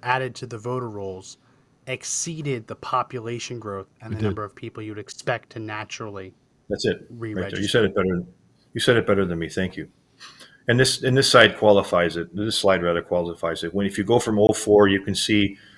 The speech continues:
Speaker 3: uh, red versus blue. I'll use colors for the listeners. And you can kinda see where when something goes up, something comes down. And so, and it, and it's a little bit more clear. It's a lot more clear when you get to twelve, sixteen, and twenty.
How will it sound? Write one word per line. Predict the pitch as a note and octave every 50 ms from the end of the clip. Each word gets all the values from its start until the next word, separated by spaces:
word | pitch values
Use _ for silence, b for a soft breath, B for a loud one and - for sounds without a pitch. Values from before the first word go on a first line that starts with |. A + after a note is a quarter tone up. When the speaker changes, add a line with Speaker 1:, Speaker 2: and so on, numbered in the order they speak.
| B B B - - - G2
Speaker 3:
uh, | F#2+ F#2 F2+ F2 E2+
red | F#2+ G2+ G#2 F#2+
versus | G2 G#2 G2+ - - - F#2+ -
blue. | - - F#2 F#2 F#2 F#2 F2+
I'll | F#2 G2
use | G2+ F#2 E2+
colors | - - F#2+ F#2 F#2 F#2 F#2+ F#2 - -
for | - - F2+
the | E2+ F2
listeners. | F2+ F2+ F2 - - F2 F2 F2 E2+ - - - b b b b b b b -
And | G2+ G2+ G#2+
you | A2 -
can | - G#2 G2 G2
kinda | - B2 C#3 C3+ A2+
see | - - B2+ B2 A#2
where | G#2+ G#2 G#2 G#2 G2+
when | F#2+ G2 F#2+ F#2
something | - - - A2+ G#2 - A2 G#2
goes | F#2 G2 G2 F2+ F2+
up, | G#2 G2+ - -
something | - - F#2+ F2+ - F#2
comes | F2+ - G2+ F#2 F2+ F2
down. | - F#2 F2 E2 E2 D#2+ E2 F2+ - _ _ _ b b b b b b b b b
And | F#2+ F#2
so, | - - - G2 G2 G2+
and | - G#2 G2+ G2+
it, | G2+ G2 -
and | G#2 G#2 G2+
it's | F#2+ - G2+
a |
little | F#2 F#2+ G2+ G#2+ A#2 C3+ C3
bit | G#2+ A2+ G#2 -
more | G2+ F#2+ F2+ F2
clear. | - - A#2+ G#2+ F2+
It's | - -
a | F#2+
lot | G#2 A#2+ A#2
more | G#2 G2+ F#2
clear | - - - A2 G2+ G2 F#2+
when | F#2 F#2
you | F2+
get | F#2 G2+ G2+ -
to | F#2+ F2 D#2+ - _
twelve, | - - G2 F#2+ F#2+ F#2+
sixteen, | - - G2 - - - G#2 G2 F#2+ C#2+
and | D#2+ E2 D#2 -
twenty. | - - - - G#2 F#2 F2+ F2 -